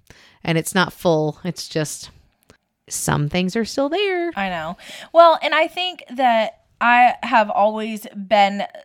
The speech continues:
Speaker 2: somebody who feels like if I can say I've done it all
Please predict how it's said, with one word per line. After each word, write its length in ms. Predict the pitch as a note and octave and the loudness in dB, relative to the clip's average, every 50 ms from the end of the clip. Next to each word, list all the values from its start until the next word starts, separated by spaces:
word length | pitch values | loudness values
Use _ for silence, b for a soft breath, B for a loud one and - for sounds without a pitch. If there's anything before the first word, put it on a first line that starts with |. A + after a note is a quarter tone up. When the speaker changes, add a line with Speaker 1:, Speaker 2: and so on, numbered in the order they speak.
| _ _ _ - | _ _ _ -18
Speaker 2:
somebody 920 | G#3 - - G#3+ G3+ G3+ G3 G3 F#3+ F#3 F#3 F#3 F3+ F3+ F3+ F3+ F3 - - _ - - _ _ _ _ _ - G#3 | -12 -4 -2 -2 -2 0 0 0 0 0 -2 -6 -6 -6 -8 -8 -10 -12 -16 _ -20 -20 _ _ _ _ _ -12 -10
who 160 | G3 A3 G3+ F#3+ | -8 -8 -10 -10
feels 340 | - - G#3 G3+ G3 G3 | -8 -4 -2 -2 -2 -2
like 160 | G#3 F#3+ G3+ - - | -4 -6 -6 -6 -6
if 160 | G#3 G3+ - | -6 0 2
I 100 | A3 G#3+ | 0 0
can 240 | G#3 - G#3 G3 F#3 | 0 -2 -8 -8 -8
say 600 | - - - G3 F3+ F3 F3 F#3 G3+ A3 A#3+ - b b b b b b b _ - | -10 -8 -4 -2 0 2 2 0 0 -2 -6 -10 b b b b b b b _ -10
I've 460 | - G3 G3 F#3+ F#3 F#3 F#3 E3+ - | -6 -4 -4 -4 -6 -10 -16 -10 -2
done 540 | - F3 E3 F3 F3+ G3 A3+ A#3 A#3+ A#3+ - _ _ - | 0 0 2 2 0 -2 -4 -4 -6 -8 -12 _ _ -6
it 160 | A3 A#3 B3 | -4 0 2
all 580 | B3+ B3+ C4 C4 C4 C4 C4 C4 - - _ | 4 4 4 4 4 2 0 -2 -4 -10 _